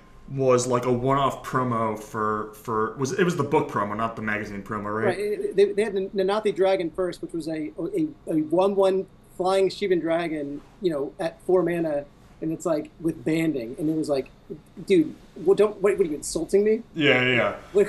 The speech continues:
Speaker 2: what the hell are you printing this for? So they
Speaker 1: Yeah, so they made, they made an, a horribly unplayable one, and then a horribly overpowered one back to back. <laughs>
Speaker 2: Yeah, uh,
Speaker 1: And
Speaker 2: it, it,
Speaker 1: so
Speaker 2: it
Speaker 1: thi-,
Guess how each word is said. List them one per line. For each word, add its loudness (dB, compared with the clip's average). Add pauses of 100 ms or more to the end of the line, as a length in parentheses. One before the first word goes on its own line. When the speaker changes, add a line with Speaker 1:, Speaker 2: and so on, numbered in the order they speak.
(120)
Speaker 2:
what -2
the -2
hell -2
are 0
you 0
printing 0
this -2
for? -2
So -16
they 4
Speaker 1:
Yeah, 8
so 6
they 10
made, 8
they 12
made 10
an, 8
a 2
horribly 6
unplayable 4
one, 4
and -2
then 0
a -4
horribly 6
overpowered 0
one -2
back -2
to -2
back. -6 (140)
<laughs> -16
Speaker 2:
Yeah, -2
uh, -4
Speaker 1:
And 0
Speaker 2:
it, -6
it, -2
Speaker 1:
so 4
Speaker 2:
it 6
Speaker 1:
thi-, 2